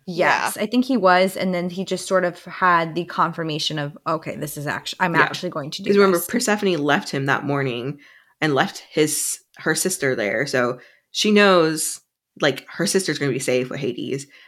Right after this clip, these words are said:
Speaker 3: And she's gonna go try to solve everyone's problem without taking Hades 'cause now she loves him and he doesn't wanna su-, she doesn't want him to suffer as well 'cause he's been through too much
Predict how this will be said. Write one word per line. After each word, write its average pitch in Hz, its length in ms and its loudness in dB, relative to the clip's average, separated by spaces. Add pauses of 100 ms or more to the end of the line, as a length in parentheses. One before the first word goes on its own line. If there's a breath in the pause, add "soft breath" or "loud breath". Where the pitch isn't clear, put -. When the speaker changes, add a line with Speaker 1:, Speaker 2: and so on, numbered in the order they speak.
(200 soft breath)
Speaker 3:
And 156 80 0
she's 175 160 4
gonna 160 160 2
go 143 140 4
try 143 220 2
to 139 60 0
solve 131 280 0
everyone's 131 280 -4
problem 131 420 -4
without 113 280 -2
taking 127 240 -6
Hades 127 280 -6
'cause 127 260 -8 (300 soft breath)
now 214 100 -4
she 214 140 -4
loves 254 260 -6
him 127 160 -6
and 143 220 -6
he 165 120 -12
doesn't 151 220 -8
wanna 139 160 -8
su-, - 240 -8
she - 160 -10
doesn't 156 160 -6
want 151 140 -6
him 143 80 -8
to 135 60 -10
suffer 147 320 -8
as 113 100 -10
well 143 200 -6
'cause 156 160 -10
he's 143 160 -6 (560 loud breath)
been 202 260 0
through 180 240 -4
too 180 240 -8
much 143 540 -8